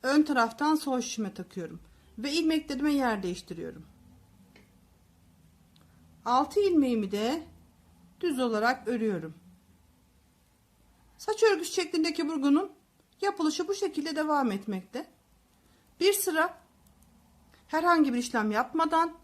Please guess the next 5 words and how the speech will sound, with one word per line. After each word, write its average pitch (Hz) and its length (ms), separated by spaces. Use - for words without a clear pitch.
örüyoruz. 339 500
İkinci 320 360
sırada 277 560
ilk 392 240
başlangıçta 262 1000